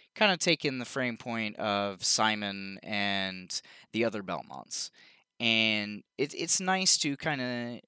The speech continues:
kinda see the perspective from Dracula's point of view and see that he's actually not really all that bad of a guy.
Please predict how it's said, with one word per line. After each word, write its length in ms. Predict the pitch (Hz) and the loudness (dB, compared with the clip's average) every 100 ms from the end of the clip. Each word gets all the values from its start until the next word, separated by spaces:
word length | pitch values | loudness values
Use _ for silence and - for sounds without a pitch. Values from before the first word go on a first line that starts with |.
| _ _ - | _ _ -12
kinda 200 | - 302 | -6 0
see 160 | 180 185 | 2 2
the 100 | 143 | 0
perspective 560 | - - - 123 120 - | -2 -2 0 -2 -2 -10
from 140 | 104 | -8
Dracula's 480 | 98 98 - 123 117 | 0 2 2 -4 -6
point 240 | - 135 | -8 -10
of 60 | 131 | -6
view 240 | 135 143 | -4 -2
and 180 | 117 131 | -2 0
see 180 | - 139 | 0 2
that 220 | 123 117 | 0 0
he's 240 | - 135 | -2 -4
actually 440 | - 135 - 151 131 | 0 0 0 0 -2
not 300 | 104 110 82 | 2 2 2
really 240 | 113 113 | 0 0
all 280 | - 101 104 | 0 0 2
that 280 | 98 101 95 | 4 4 4
bad 240 | 101 101 | 2 2
of 60 | 98 | 0
a 80 | 95 | -2
guy. 400 | 87 87 98 | 0 2 0